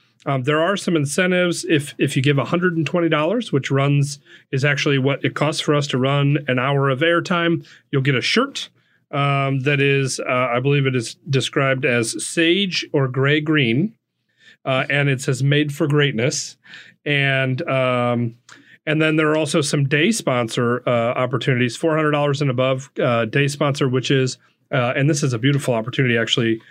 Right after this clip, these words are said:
Um, if you're a day sponsor, you get to run some messages <clears throat> excuse me, on air, um, the message of your choice. And, uh, we have different opportunities for that. So, uh, unique ways to,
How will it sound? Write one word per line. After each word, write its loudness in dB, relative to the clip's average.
Um, 0
if -2
you're 0
a -4
day 2
sponsor, -2
you 2
get 0
to 0
run 2
some 0
messages 0
<clears throat> -14
excuse -2
me, 2
on 0
air, 0
um, -2
the 0
message 0
of 0
your 2
choice. 0
And, 2
uh, 0
we 2
have -2
different 0
opportunities 0
for 0
that. -2
So, -2
uh, -2
unique 0
ways 0
to, 0